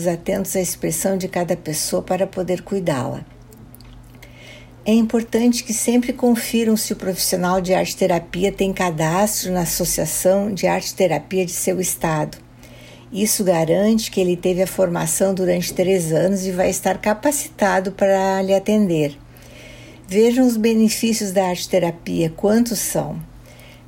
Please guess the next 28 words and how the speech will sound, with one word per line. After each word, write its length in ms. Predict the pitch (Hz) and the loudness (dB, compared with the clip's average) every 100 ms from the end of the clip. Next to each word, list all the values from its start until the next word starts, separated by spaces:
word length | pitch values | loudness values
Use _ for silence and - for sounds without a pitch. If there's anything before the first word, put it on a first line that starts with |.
| - | -2
Propicia 640 | 190 190 190 - - 208 | -2 0 -2 -2 0 2
a 40 | 196 | 2
expressão 680 | 190 - 180 175 - 190 | 0 -2 -2 0 0 -2
criativa 880 | 190 185 170 160 - - 185 214 214 | 0 0 0 -2 -4 -2 0 0 0
de 120 | 185 | -2
potencialidades 1200 | 180 190 190 180 170 185 165 156 156 147 160 175 | -4 -4 -2 -2 -2 -2 -2 -2 -2 -2 -2 -2
latentes 1000 | 165 151 151 - 165 202 208 220 202 - | -2 -2 -2 -2 2 2 2 0 -2 -4
e 160 | 196 190 | -4 0
a 60 | 196 | 2
melhor 420 | 190 175 180 208 | 2 2 4 4
integração 800 | 220 220 185 190 180 - 196 190 | 2 0 0 0 0 0 0 0
com 120 | 202 | -2
o 20 | |
ambiente 520 | 190 180 180 185 - | 0 0 0 -2 -4
externo. 720 | 196 - 175 160 156 160 156 - - - - - - - - | -6 -4 0 2 0 0 -4 -6 -14 -20 -20 -20 -10 -10 -6
Estimula 600 | 202 190 - 220 220 254 | -4 -2 2 4 4 4
a 20 | 247 | 4
imaginação 920 | 226 214 190 196 190 180 - 196 220 | 4 4 2 0 -2 -2 0 2 4
e 100 | 220 | 4
a 80 | 202 | 2
criatividade 1040 | 196 190 185 185 170 160 175 185 208 190 | 0 -2 -2 -6 -4 -2 0 2 0 -2
em 160 | 190 202 | -2 0
um 140 | 196 | 0
espaço 560 | 190 - 190 190 196 208 | -2 -2 -2 -2 -2 -4
de 120 | 175 | -6
cuidado, 720 | - 214 175 180 175 190 160 160 - - - - - | -4 -2 0 0 2 0 -4 -12 -16 -20 -20 -14 -8
escuta 580 | 160 - - 185 190 | -6 -6 -2 -2 -2
qualificada 1120 | - 175 170 170 170 160 170 160 196 214 226 | 0 0 0 -2 -4 -2 0 2 2 2 0